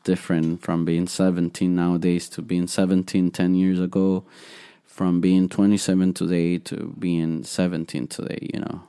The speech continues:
the difference. <sighs> I also did one that's really good, man. I think I, I should do one in English, a version in English. It's called The Communication is Essential. And I think that's the best way you can, like,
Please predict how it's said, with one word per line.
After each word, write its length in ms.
the 80
difference. 760
<sighs> 60
I 400
also 240
did 240
one 240
that's 380
really 440
good, 400
man. 540
I 140
think 320
I, 200
I 120
should 360
do 240
one 360
in 280
English, 540
a 120
version 420
in 140
English. 440
It's 160
called 440
The 280
Communication 800
is 140
Essential. 680
And 100
I 60
think 300
that's 160
the 100
best 320
way 140
you 180
can, 240
like, 260